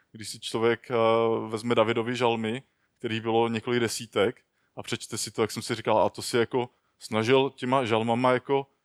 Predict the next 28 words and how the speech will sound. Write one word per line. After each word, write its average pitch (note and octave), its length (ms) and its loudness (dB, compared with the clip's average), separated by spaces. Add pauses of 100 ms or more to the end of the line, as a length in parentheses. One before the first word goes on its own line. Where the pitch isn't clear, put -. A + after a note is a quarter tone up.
(120)
nějak A2 220 -2
jako B2 180 -10
zlepšit A#2 360 -6
svoje B2+ 240 0
krédo B2 420 0
v - 80 -18
té C3+ 80 0
historii, A#2+ 560 0
aby, B2 320 0 (260)
aby A2 160 -2
nevypadal A#2+ 360 2
tak C3+ 140 -2
drsně, A#2 360 -4
jo? G#2+ 240 2
Tak, B2 220 -6
tak, - 160 -14
tak A#2+ 160 -6
jako, B2 220 -2
že G#2+ 120 -10
tam, B2 220 0 (400)
eh, - 40 -20 (200)
vyléval B2 800 2
svoje B2 280 4
emoce A#2+ 340 0
a B2+ 80 4
city, - 320 -6
aby, A#2 320 -2
aby A#2 480 -6